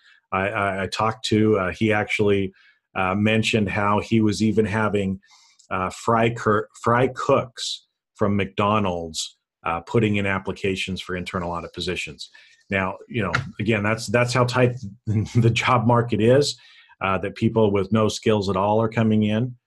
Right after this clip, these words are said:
or trying to come in. Um, but the reality is, because it's a tight market, you're gonna have to be a little bit more, um, creative in finding people, uh, to work,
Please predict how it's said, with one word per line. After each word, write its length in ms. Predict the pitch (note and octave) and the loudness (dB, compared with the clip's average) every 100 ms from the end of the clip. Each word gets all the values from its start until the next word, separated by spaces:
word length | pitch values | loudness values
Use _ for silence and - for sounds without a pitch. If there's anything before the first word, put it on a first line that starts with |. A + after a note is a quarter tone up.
| _ | _
or 80 | F#2 | -6
trying 340 | - G#2+ A2 | -2 0 2
to 80 | A2+ | 2
come 220 | A#2 A2 | 0 0
in. 280 | G#2 G#2+ B2 - _ _ _ | 0 0 -4 -8 _ _ _
Um, 180 | F#2+ F#2+ | -4 -2
but 140 | A2 | 0
the 100 | A#2+ | 2
reality 580 | A2+ A#2+ B2 C3+ B2 A2 | 4 4 4 4 6 4
is, 160 | G#2 F#2+ | 2 0
because 460 | G2+ F#2+ A#2+ A#2+ | -6 -4 0 2
it's 160 | A#2+ A#2+ | 2 0
a 60 | - | -4
tight 300 | - G2 G2 | -2 -4 -2
market, 560 | G#2+ A2+ A#2 F#2 - | 0 0 0 -4 -4
you're 100 | F#2+ | -4
gonna 160 | G2+ F#2+ | -4 -2
have 220 | G2 F#2+ | -4 -4
to 100 | F#2+ | -6
be 140 | F#2 | -4
a 80 | F#2+ | -2
little 200 | F#2+ G2 | -2 -4
bit 220 | F2+ F#2 | -4 -6
more, 520 | G2+ G2+ G2+ G2+ F#2+ - _ _ _ - | -4 0 0 0 0 -4 _ _ _ -6
um, 520 | F#2+ F#2 F2 E2 D#2+ - _ _ _ _ _ _ - - | -2 -2 -2 -6 -10 -14 _ _ _ _ _ _ -12 -8
creative 880 | - B2 A2 A2 C3 G#2 E2+ F2+ - - | -2 2 4 4 4 2 0 -8 -12 -8
in 420 | B2 G#2+ G2+ G2+ | -2 0 0 -4
finding 640 | - G#2+ G#2 G#2 G2+ G2+ | -2 -2 0 0 -2 -4
people, 600 | F#2+ G#2+ G#2 F#2+ F#2 F2+ - _ _ | -4 -4 -2 -2 -2 -4 -10 _ _
uh, 260 | - F2 E2+ - | -6 -4 -4 -4
to 140 | G2 | -4
work, 380 | F#2 G2+ G2 | 0 0 0